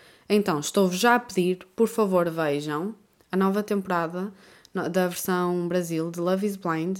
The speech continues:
e depois vamos aqui criticar tudo e todos. Porquê? Porque já tenho aqui certas pessoas que já me estão a incomodar, tem certas coisas aqui que eu já quero falar, e... mas ainda não temos a informação toda.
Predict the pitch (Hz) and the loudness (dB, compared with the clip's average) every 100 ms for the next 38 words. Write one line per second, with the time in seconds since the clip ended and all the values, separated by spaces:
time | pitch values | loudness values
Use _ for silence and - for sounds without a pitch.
0 | - 196 190 202 202 202 202 196 196 202 | -4 -2 0 2 2 2 2 2 0 0
1 | 202 208 202 196 190 214 196 220 202 202 | -2 0 0 -2 0 0 0 0 0 0
2 | 196 160 - - - - - - _ 220 | -2 -4 -6 -16 -18 -20 -20 -20 _ -2
3 | 220 175 - - 220 247 247 247 220 226 | 2 2 2 0 2 6 4 4 2 2
4 | 220 226 - 233 202 190 202 208 190 202 | 2 0 2 2 2 2 2 2 4 4
5 | 196 190 190 175 156 160 165 - - _ | 4 4 2 4 2 -2 -6 -20 -20 _
6 | 214 214 240 226 226 - 226 208 208 202 | 4 4 2 2 0 4 4 4 2 0
7 | 202 202 196 190 208 220 196 - 185 160 | 2 2 2 0 0 0 0 -2 0 0
8 | 160 160 - - - - _ - 220 220 | -2 -6 -10 -20 -20 -20 _ 0 4 4
9 | 220 220 220 220 - _ - - 202 208 | 4 4 2 0 -6 _ -10 2 4 6
10 | 220 220 220 214 214 208 196 208 202 190 | 6 6 4 2 2 2 0 0 0 0
11 | 185 165 135 - | -2 -2 -8 -10